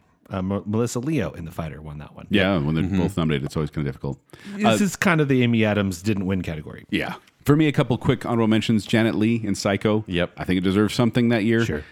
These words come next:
Speaker 2: Uh, Mary McDonnell from Dances with Wolves, I think deserved a
Speaker 3: Wow,
Speaker 2: little more
Speaker 3: okay, good
Speaker 2: praise.
Speaker 3: choice.
Speaker 2: Like, Dance, Dance with Wolves won everything. It
Speaker 3: Mm-hmm.
Speaker 2: didn't win that for her. And then Laurie Metcalf in, in Lady Bird was one where I went, "I loved her in Lady
Speaker 3: Yeah,
Speaker 2: Bird."
Speaker 3: true
Speaker 2: And she
Speaker 3: story.
Speaker 2: didn't, she didn't get the nod that year.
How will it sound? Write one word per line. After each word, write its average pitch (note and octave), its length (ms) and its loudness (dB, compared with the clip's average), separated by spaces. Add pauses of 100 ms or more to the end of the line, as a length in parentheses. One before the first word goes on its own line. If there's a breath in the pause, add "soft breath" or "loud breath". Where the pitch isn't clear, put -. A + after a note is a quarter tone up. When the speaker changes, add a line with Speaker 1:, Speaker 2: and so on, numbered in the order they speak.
(120)
Speaker 2:
Uh, C#2+ 160 0
Mary G2 220 4
McDonnell A2 460 2
from G2 140 -2
Dances F2 320 0
with - 140 -2
Wolves, A#2 540 -2
I F2+ 80 -4
think G2 240 -2
deserved F2+ 460 -2
a - 80 -6
Speaker 3:
Wow, F2 220 2
Speaker 2:
little A#2 140 4
more A2 120 4
Speaker 3:
okay, A2 80 4
good F3+ 60 -2
Speaker 2:
praise. B2+ 280 0
Speaker 3:
choice. - 340 -2
Speaker 2:
Like, A#2+ 240 -2
Dance, D#3 280 2
Dance G#3+ 260 0
with F#3+ 100 2
Wolves D#3+ 240 2
won A#2 220 2
everything. A2+ 460 2
It - 140 -4
Speaker 3:
Mm-hmm. B2 80 2
Speaker 2:
didn't A2 180 4
win G2 160 4
that E2 160 -2
for D#2+ 100 -6
her. D#2+ 240 0 (340 loud breath)
And C3 120 2
then B2 120 4 (120)
Laurie B2+ 240 2
Metcalf A#2+ 500 0
in, E2+ 220 0
in F#2 160 2
Lady G2+ 240 2
Bird D2+ 200 -2
was E2 160 -4
one F#2+ 160 0
where E2+ 120 2
I E2 60 0
went, D#2+ 280 -2 (300 soft breath)
"I A3 80 0
loved G3+ 320 0
her A#2+ 100 2
in G2 80 0
Lady F#2 140 2
Speaker 3:
Yeah, E2+ 100 2
Speaker 2:
Bird." C#2+ 300 -2
Speaker 3:
true G#2 80 0
Speaker 2:
And F#2 60 0
she - 40 -8
Speaker 3:
story. E2+ 180 0
Speaker 2:
didn't, D2 220 -6
she - 80 -6
didn't F#2 100 -2
get E2 80 -6
the D#2+ 80 -2
nod D#2 180 -4
that C2+ 160 -10
year. B1 180 -12